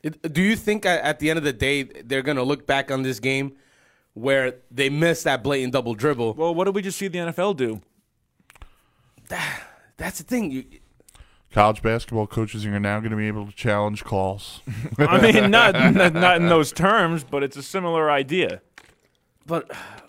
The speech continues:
Speaker 1: but a double, but a, a situation like a double dribble, though.
Speaker 2: I mean, okay, so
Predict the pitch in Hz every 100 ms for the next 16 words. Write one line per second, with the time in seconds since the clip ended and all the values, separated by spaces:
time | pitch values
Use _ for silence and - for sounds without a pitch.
0 | _ - 143 123 156 151 151 107 139 135
1 | 131 117 123 147 139 156 170 147 123 139
2 | 120 101 135 147 160 170 175 165 _ _
3 | _ _ _ _ _ _ _ - 208 226
4 | 247 220 - 220 226 85 - 214 208 -